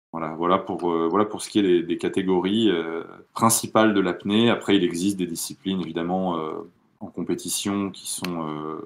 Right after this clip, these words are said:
qui sont spécifiques, par exemple, à l'apnée en, en distance, qui vont être des disciplines d'endurance. On a du, des disciplines de fond, vraiment, où on enchaîne les,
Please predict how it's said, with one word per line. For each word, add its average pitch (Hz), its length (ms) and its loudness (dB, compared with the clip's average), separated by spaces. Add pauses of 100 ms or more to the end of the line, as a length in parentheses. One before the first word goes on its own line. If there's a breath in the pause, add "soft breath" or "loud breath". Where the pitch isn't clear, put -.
(340)
qui - 220 -14
sont 82 540 -10
spécifiques, 98 720 -4
par 82 120 0
exemple, 85 360 -2
à 82 40 -2
l'apnée 87 500 -6
en, 80 60 -6
en 80 220 -8
distance, 101 540 -2
qui - 120 -10
vont 85 120 -2
être 85 80 -6
des 85 80 -2
disciplines 82 500 -6
d'endurance. 87 760 -4
On 82 80 -8
a 85 100 -2
du, 80 600 -18
des 85 80 -6
disciplines 85 500 -6
de 85 120 0
fond, 104 420 0
vraiment, 90 400 -2
où 90 180 -2
on 82 180 -6
enchaîne 92 420 -2
les, 78 360 -6